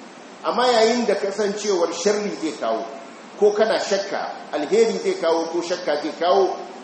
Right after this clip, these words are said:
to babu abin da ya cancanta musulmi ya neme shi irin salama, irin aminci, irin ka shiga, ka, ka zauna lafiya.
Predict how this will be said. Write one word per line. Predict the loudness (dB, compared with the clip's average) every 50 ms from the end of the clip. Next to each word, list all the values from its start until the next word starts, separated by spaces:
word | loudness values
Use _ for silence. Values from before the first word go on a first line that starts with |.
| -18 -18 -18 -14 -10
to | -8 -4
babu | 0 2 2 4 4 2 2
abin | 0 0 0 0 0 2 2
da | 2
ya | 2 0
cancanta | 0 -2 -4 -4 -4 -4 -2 -2 -2 -2 0 -2 -2
musulmi | -2 -4 -8 -8 -8 -8 -4 -4 0 2 2
ya | 2 2
neme | 0 -2 0 0 0 0
shi | 0 -4 -8 -6
irin | -6 -6 -6
salama, | -8 -6 -4 -2 0 0 0 0 -2 -6 -8 -10 -14 -16 -16 -18 -18 -18 -18 -18 -18 -8 0 2
irin | 2 2 2 0 0
aminci, | 0 2 2 2 2 0 -2 -10 -10 -12 -14 -16 -18 -18 -18 -18 -20 -20 -20 -10 -2 0
irin | 2 4 4 2
ka | 2 0 -2
shiga, | -2 -2 4 6 8 8 8 6
ka, | 2 -2 0
ka | 0 4
zauna | 4 6 6 6 4 4
lafiya. | 4 4 2 2 2 2 -2